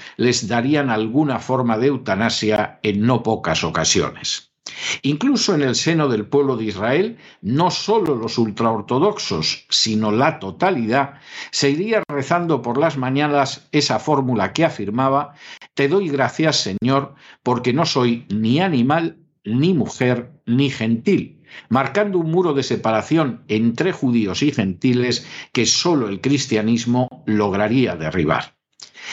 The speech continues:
Si no hubiera nacido Jesús, seguramente seguiríamos teniendo elecciones y se construirían carreteras, pero en medio de la tristeza típica de los clásicos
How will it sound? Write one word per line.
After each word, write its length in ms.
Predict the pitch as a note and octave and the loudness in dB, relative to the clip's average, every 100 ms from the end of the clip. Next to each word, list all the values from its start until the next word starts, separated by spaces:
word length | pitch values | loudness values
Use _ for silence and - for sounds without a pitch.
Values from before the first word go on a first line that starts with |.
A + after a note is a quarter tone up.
| - | -8
Si 200 | - B2+ | -2 0
no 120 | E3 | 2
hubiera 280 | G3+ F3 D#3+ | 2 2 0
nacido 400 | C#3 B2 C3+ C3 | -6 -4 0 0
Jesús, 460 | C3 B2+ G3+ G#3+ - - - | 0 0 2 0 -4 -14 -8
seguramente 760 | - D#3+ D#3+ B2+ A#3 A#3 A#3+ | -2 0 0 0 0 0 0
seguiríamos 680 | A#3 - B2+ C#3 A3 F3 D#3 | 0 0 2 2 2 0 -2
teniendo 400 | - C3+ E3 D#3+ | 0 0 2 2
elecciones 880 | C#3+ B2 - - B3 D#3 - - - - | 2 2 -4 -2 0 2 0 -4 -4 0
y 100 | G3+ | 0
se 140 | E3+ | 2
construirían 800 | D#3 G#2+ - F#2+ F#2+ A2 C#3 A#2+ G#2+ | 0 -2 -2 -2 0 2 2 0 -2
carreteras, 760 | G#2+ G2 G#2+ G#3 E3 E2+ - - - - - | -2 0 2 2 0 -2 -12 -18 -14 -12 -4
pero 140 | E3 | 0
en 140 | E3 F#3 | 2 0
medio 260 | A#3+ A3+ | -2 0
de 80 | F#3+ | 2
la 160 | C#3 A2+ | 2 0
tristeza 640 | A#2 A#2 - F#3+ F#3 C#3 | 0 -2 2 0 0 -4
típica 460 | - D3 B2 - A2 | 0 0 0 0 2
de 80 | D#3+ | 2
los 240 | F3 - | 0 -4
clásicos 680 | - C#3 C3 B2 A#2 B2+ | 0 0 2 -4 0 -2